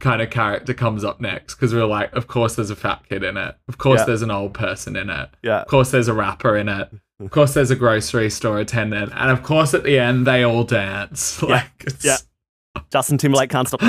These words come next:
Speaker 2: feeling.
Speaker 1: <gasps> I
Speaker 2: Good
Speaker 1: don't
Speaker 2: corner.
Speaker 1: even know who Pink is so riled up by. Who does she wanna fight? Because it seems to me like she appeals to, like, nearly every single person on the planet. Not even the Republicans wanna fight her.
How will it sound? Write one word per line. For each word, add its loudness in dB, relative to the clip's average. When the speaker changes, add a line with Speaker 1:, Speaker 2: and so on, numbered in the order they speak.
Speaker 2:
feeling. 4
Speaker 1:
<gasps> -
I 0
Speaker 2:
Good -4
Speaker 1:
don't 4
Speaker 2:
corner. 8
Speaker 1:
even 2
know 6
who 6
Pink 2
is 4
so 4
riled 4
up 0
by. 2
Who 4
does 0
she 2
wanna 4
fight? 2
Because 2
it 0
seems 2
to 4
me 6
like 4
she 2
appeals 4
to, 2
like, -2
nearly 4
every 0
single -2
person -2
on -6
the -8
planet. -2
Not 0
even 2
the 4
Republicans 0
wanna -2
fight -6
her. -12